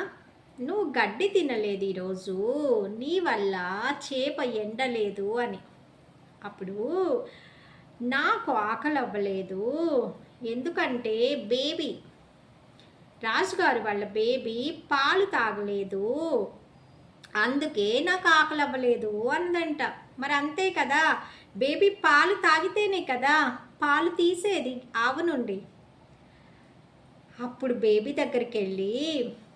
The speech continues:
"బేబీ, బేబీ, ఆ, ఎందుకు పాలెందుకు తాగలేదు?" అంటే అప్పుడు బేబీ ఏం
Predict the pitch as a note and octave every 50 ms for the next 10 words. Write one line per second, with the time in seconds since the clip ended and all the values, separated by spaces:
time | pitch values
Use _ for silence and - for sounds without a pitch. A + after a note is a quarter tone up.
0 | - - - - G#3 G#3 A#3 B3 D4 E4 G4 G4 F#4+ D4+ C4+ B3 A#3+ A3 G3+ G#3+
1 | G#3+ G#3+ A3+ B3 C#4+ D#4+ D#4+ C4+ F#3+ - - - - - - - - - - -
2 | - - - - - - - - - - - - - - - - - - - -
3 | - - - - - G#3+ A3+ B3 C#4+ D#4+ C#4 C4+ C#4+ D#4 E4+ G4 G#4+ G#4 F#4+ E4+
4 | C4 G#3 E3 - - - - - - - - - - - C#4 C#4 D4+ F4+ G4 G4
5 | F#4 D#4+ D4 C4 - A#3+ A#3 - A3 G#3 G3+ G3+ G#3 G3+ G3+ G3+ G3 F#3+ G#3 G#3+
6 | G#3+ G3+ G3+ G3+ F#3+ G#3 G3+ G#3 A3+ B3+ C#4+ D4+ C#4 - - - - - - -
7 | - - - - - - - - - - - - - - - - - - - -
8 | - - - - - G3 G#3 G3+ - - - F4 E4+ C4+ A#3+ B3 A#3+ B3 D4 D#4+
9 | F#4 F#4 F4+ F4 E4+ -